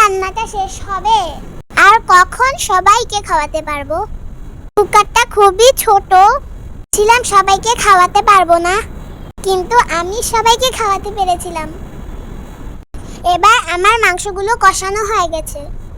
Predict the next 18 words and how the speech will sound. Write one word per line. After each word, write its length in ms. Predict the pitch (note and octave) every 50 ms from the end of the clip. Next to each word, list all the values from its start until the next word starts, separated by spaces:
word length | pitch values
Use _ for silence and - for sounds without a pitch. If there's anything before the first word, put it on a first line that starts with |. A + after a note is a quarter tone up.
| - - - - - - - - - E4
মাংসগুলো 460 | E4 D4+ - - F#4+ E4+ F#4+ F#4+ G#4+ A4 G#4+
মোটামুটি 480 | F#4+ F#4 - F#4 F4+ F#4+ F#4+ F#4+ - A#4 - -
সেদ্ধ 260 | A4+ G#4+ G4 - - A#4 A#4+ A#4+ A4
হয়ে 180 | A4 G4 F4 D#4+ -
গিয়েছে। 380 | D#4 D4+ C#4+ D4 - - - - - - - - - - - - -
এবার 200 | - G#4+ A4+ A4 G4+ F#4+
আমি 140 | F#4+ G#4+ B4 - -
চাল 180 | A4+ G#4 G4+ G4+ G#4 F4+
গুঁড়ো 180 | G#4+ A4 A4 G#4+ F#4+
দিয়ে 160 | F#4 F4+ F4+ F4 E4
দিচ্ছিলাম। 480 | E4+ E4 - - - D#4+ D#4+ D#4+ E4+ F4+ F#4+ - - - - - - - - - - - - - - - - - - - - -
পর 200 | - G4+ G#4 A4 A4 F#4+ - F#4
এখানে 380 | F#4 - F4 F#4 F#4 F4+ G4 G#4 A#4 B4+ B4+ - - - - - - - - - - - -
গরম 180 | A4 A4+ A#4+ B4 -
পানি 220 | A4 G#4 G#4 G#4+ G#4 F#4
অ্যাড 160 | F#4 F4+ F4+ - -
করতে 240 | F#4 F4+ F4 - F#4+ F4+ F4
হবে। 260 | F4 E4+ E4+ F4 F4+